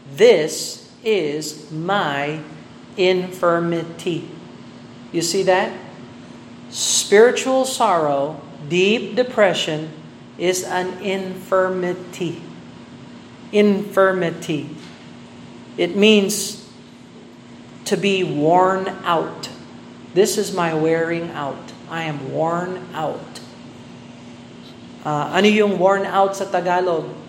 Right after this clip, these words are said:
Um, napagod ako. At hindi lang ako napagod, ah,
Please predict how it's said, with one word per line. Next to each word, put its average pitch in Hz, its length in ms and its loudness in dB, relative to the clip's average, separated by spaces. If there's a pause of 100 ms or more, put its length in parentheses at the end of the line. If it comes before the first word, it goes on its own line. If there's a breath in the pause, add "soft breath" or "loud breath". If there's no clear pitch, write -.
(440)
Um, 147 560 -2 (720)
napagod 175 560 2
ako. 196 480 0 (800)
At 170 220 -6
hindi 185 260 -2
lang 190 140 -4
ako 180 180 -2
napagod, 165 640 -2 (260)
ah, 156 320 -6